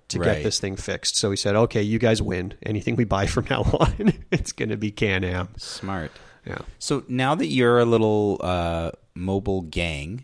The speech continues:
Speaker 2: up in Tulameen, um, what have you learned since you started doing all of this A T V-ing and, and roll caging and,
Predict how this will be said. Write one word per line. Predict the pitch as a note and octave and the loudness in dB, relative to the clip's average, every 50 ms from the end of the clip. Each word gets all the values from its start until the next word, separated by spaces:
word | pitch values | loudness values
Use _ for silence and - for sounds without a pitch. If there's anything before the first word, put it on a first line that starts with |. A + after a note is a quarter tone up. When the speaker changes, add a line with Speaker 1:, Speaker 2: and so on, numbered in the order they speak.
| - - | -14 -10
Speaker 2:
up | - E2 D#2+ - | -8 -8 -6 -6
in | F2+ E2 | -6 -8
Tulameen, | D#2 - - E2+ D#2 D2+ D2+ D2 C#2+ D2 D#2+ F#2+ A2 - _ _ _ _ _ _ _ _ - - | -8 -8 -8 -8 -8 -8 -8 -8 -8 -8 -10 -10 -12 -14 _ _ _ _ _ _ _ _ -12 -8
um, | F2 E2+ E2 E2 E2 E2 D#2+ D2 - _ _ _ _ - | -6 -6 -4 -6 -6 -8 -10 -10 -14 _ _ _ _ -16
what | F2 E2 - - G2+ G#2 G#2 A#2 B2+ C3+ | -14 -14 -14 -14 -10 -2 2 2 4 4
have | C#3+ C3 | 4 2
you | C3 C3 | 2 0
learned | A2 G2 F#2 G2 G2 G2+ G2+ E2 D2 C2+ B1+ B1 A#1+ - - - - - | 0 2 2 2 2 2 0 -2 -2 -6 -8 -10 -12 -14 -16 -18 -16 -14
since | - - - F#2+ D#2+ - | -10 -6 -6 -6 -6 -6
you | F2 D#2 | -8 -8
started | - - - E2 D#2 D2+ D2+ D2+ C#2+ C#2 C2+ - - - - _ _ _ - | -6 -4 -2 -2 -2 -2 -2 -4 -6 -6 -8 -10 -12 -14 -18 _ _ _ -4
doing | - F#2+ F2 E2 D#2+ | -2 0 0 0 -2
all | D2+ D2+ D2 | -4 -4 -6
of | D2 D2 | -6 -6
this | D2+ D2 - - - - - - _ _ _ _ _ - | -6 -8 -8 -10 -10 -12 -14 -18 _ _ _ _ _ -6
A | E2+ - - | -6 -6 -6
T | - D#2+ | -6 -8
V-ing | D2+ D2 D#2 D#2 D2+ D2+ D2+ D2+ D2 D2 D2 D2 D2 | -8 -8 -6 -6 -6 -6 -6 -8 -8 -10 -10 -10 -10
and, | C#2+ C#2 C2+ C2+ C2+ C2 - - - _ | -10 -10 -10 -12 -12 -12 -14 -16 -16 _
and | - D#2+ C#2+ C2 C2 C2 - _ _ _ - | -12 -10 -10 -10 -12 -14 -18 _ _ _ -14
roll | E2+ D#2+ - F2+ E2 D#2+ D#2 | -8 -4 -2 0 0 -2 -2
caging | - - D#2 D2 D2 C#2 - D2+ C#2+ C#2+ C#2+ C#2+ C#2+ C#2+ | -2 -2 -2 -2 -4 -6 -8 -8 -8 -8 -8 -10 -10 -10
and, | C2+ C2+ C2+ C2 B1+ B1 B1 - - F#2 | -10 -10 -10 -12 -12 -14 -16 -16 -18 -20